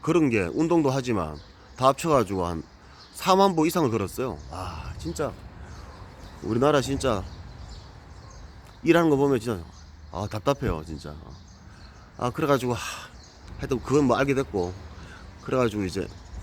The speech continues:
또 법무사한테 그랬거든요. 그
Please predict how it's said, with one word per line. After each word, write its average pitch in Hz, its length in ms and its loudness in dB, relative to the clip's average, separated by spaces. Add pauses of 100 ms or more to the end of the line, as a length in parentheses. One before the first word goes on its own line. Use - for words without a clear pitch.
(1200)
또 104 140 4
법무사한테 117 520 2
그랬거든요. 90 520 -2
그 76 180 -8